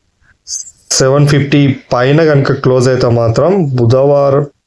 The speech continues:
ఆ, రేపు బుధవారంగా, గురువారం నాడైతే మనం ఈ బ్లాక్ లైన్ above మార్కెట్ క్లోజ్ని చూడొచ్చండి. లేదు అంటే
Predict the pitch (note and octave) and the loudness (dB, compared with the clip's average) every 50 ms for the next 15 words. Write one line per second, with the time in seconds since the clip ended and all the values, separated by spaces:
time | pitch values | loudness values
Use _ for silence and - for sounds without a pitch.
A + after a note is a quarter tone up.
0 | _ - - A#2+ A#2 A#2 A#2 A#2 A#2 A2+ A2+ A#2 A#2 A2+ - B2 A#2 - A2+ A#2+ | _ -4 -4 -2 0 0 0 0 0 0 0 0 0 0 0 -2 -2 0 0 0
1 | B2 B2 A#2+ A2 G#2+ A2 C3+ F#3 A3 - - - - - - - _ - B2+ A#2 | 0 0 0 0 0 0 0 -2 -2 -4 -10 -16 -20 -20 -20 -20 _ -4 -2 0
2 | A2+ A#2 C3 C#3 D3 D3+ D3+ D3+ D3 C#3 C3 B2+ B2+ A#2+ A#2+ A2+ - F3 E3+ D3 | 2 2 2 2 2 2 2 2 2 2 2 2 0 0 0 0 0 0 2 2
3 | C3+ C3 C3 B2 A#2+ B2 B2 A#2+ A#2+ - _ _ _ _ _ _ _ _ _ _ | 2 2 2 2 2 0 0 0 -2 -4 _ _ _ _ _ _ _ _ _ _
4 | _ _ _ - C3 A2+ G#2+ A2+ A2+ A#2 B2 C3 C3 - D3 C#3+ C#3+ C#3+ C#3 C#3 | _ _ _ -2 0 2 2 2 0 0 -2 -2 -2 0 0 2 2 2 0 0
5 | - C#3 B2+ A2+ A2 B2 C#3+ F3 A3 C#4 C#4+ _ _ _ _ _ _ _ _ _ | 0 0 0 0 2 2 2 2 0 -2 -4 _ _ _ _ _ _ _ _ _
6 | _ _ _ _ _ _ - C3+ A#2 A#2+ B2+ C3 C3 - D3 C#3+ C#3+ - - C3 | _ _ _ _ _ _ -4 -2 -2 0 0 -2 -2 0 0 -2 -2 -2 -2 0
7 | C3 C3 C3 B2 C3+ C3+ B2 A2+ A#2 A2 A2 G#2 G2+ - G#2+ G2 F2+ F2 F2+ - | 0 2 2 2 2 2 2 2 2 2 0 0 -2 -2 -2 -2 0 0 -2 -4
8 | - _ _ _ _ _ - - _ _ _ _ _ _ _ C#3+ C3 A2 A#2 B2 | -6 _ _ _ _ _ -20 -20 _ _ _ _ _ _ _ -2 0 2 2 2
9 | C3 C3 C#3 C3+ B2+ A#2+ A#2+ A#2 F3 A3 C#4+ | 2 2 2 2 2 0 0 2 0 0 0